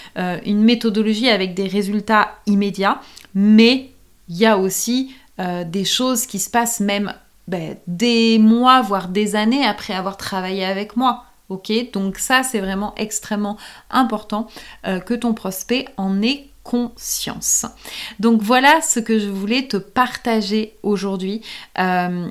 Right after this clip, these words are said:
tu vois que vraiment, la plupart du temps, ce sont, euh, des objections excuses et c'est qu'en fin de compte,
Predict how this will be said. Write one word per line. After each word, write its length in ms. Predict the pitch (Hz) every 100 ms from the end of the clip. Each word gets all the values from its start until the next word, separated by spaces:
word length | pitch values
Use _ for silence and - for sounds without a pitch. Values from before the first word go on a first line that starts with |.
| 190
tu 140 | - 226
vois 200 | 233 269
que 140 | 269
vraiment, 720 | 208 190 196 214 208 208 233 -
la 200 | 190 208
plupart 460 | 214 220 226 220 214
du 160 | 202
temps, 240 | 202 190 -
ce 220 | - 220
sont, 360 | 214 - 220 220 - - -
euh, 240 | 185 180 175
des 400 | 170 196 185 220
objections 800 | 226 214 220 220 - 240 240 -
excuses 680 | - 226 - - 262 269 - -
et 100 | 202
c'est 180 | 208
qu'en 180 | 202 202
fin 180 | 190 208
de 80 | 202
compte, 400 | - 262 269